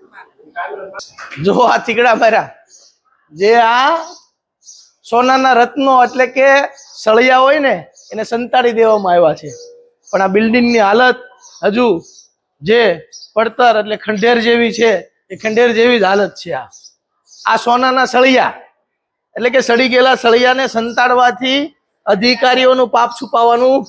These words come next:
નથી. આ જ્યારે પણ આ બિલ્ડિંગ પડશે અને મારા સુરતના નાગરિક અને ગુજરાતનો નાગરિક કે ભારત દેશનો નાગરિક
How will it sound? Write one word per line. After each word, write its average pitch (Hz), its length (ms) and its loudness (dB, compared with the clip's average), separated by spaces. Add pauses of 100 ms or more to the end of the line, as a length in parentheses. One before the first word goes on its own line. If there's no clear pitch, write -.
(100)
નથી. 214 440 -2 (640)
આ 180 120 0
જ્યારે 202 340 0
પણ 302 160 0
આ 285 140 0
બિલ્ડિંગ 277 280 -4
પડશે 262 340 -2 (480)
અને 214 120 -4
મારા 233 340 0
સુરતના 254 460 0
નાગરિક 240 420 0
અને 240 180 -2 (380)
ગુજરાતનો 254 560 0
નાગરિક 233 440 -2 (540)
કે 233 180 0 (320)
ભારત 233 400 0
દેશનો 247 380 0
નાગરિક 226 420 -2